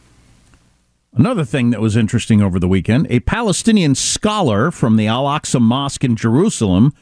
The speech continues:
sent a, s-, a message to the Queers for Palestine crowd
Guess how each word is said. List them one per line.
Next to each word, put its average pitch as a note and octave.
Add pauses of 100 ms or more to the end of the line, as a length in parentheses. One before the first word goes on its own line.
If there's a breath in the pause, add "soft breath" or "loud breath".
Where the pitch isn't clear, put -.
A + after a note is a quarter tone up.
(260 soft breath)
sent -
a, F3+
s-, -
a C#3+
message F#3
to G#3
the C#3
Queers A#3+
for -
Palestine A#2+
crowd G#2